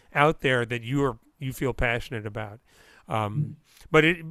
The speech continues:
Speaker 1: uh, passing it, uh, something on from one generation on to the next is a big, yeah, it's a, it's a big, uh, part of what I do. And my wife is the same way. She's in the musical theater, but her parents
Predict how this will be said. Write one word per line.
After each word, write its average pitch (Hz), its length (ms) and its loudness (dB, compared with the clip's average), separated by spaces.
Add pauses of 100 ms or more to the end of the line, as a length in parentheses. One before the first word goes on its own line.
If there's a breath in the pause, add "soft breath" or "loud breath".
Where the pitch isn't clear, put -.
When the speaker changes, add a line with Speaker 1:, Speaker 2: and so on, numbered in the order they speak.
(100)
Speaker 1:
uh, 147 180 4
passing 185 520 2
it, 143 140 -4
uh, 151 140 -10
something 147 320 -2
on 131 140 0
from 120 360 -6
one 127 160 -2
generation 117 460 -4
on 110 120 -4
to 110 60 -10
the 110 100 -8
next 107 280 -8
is 110 220 -8 (480 loud breath)
a 143 80 0
big, 160 180 0 (1040)
yeah, 165 220 6
it's - 120 -2
a, 156 160 2
it's 156 140 -2
a 143 80 2
big, 143 340 0
uh, 117 280 -4 (500)
part 143 240 4
of 120 100 -6
what 127 100 -2
I 120 140 0
do. 123 160 -2
And 135 260 -4
my 131 200 -2
wife 151 280 -2
is 120 120 -6
the 110 80 -10
same 117 240 -8
way. 117 100 -8
She's 139 220 -8
in 143 80 -8
the 120 40 -6
musical 127 400 -6
theater, 120 300 -6
but 113 200 -4
her 135 160 -2
parents 123 600 -4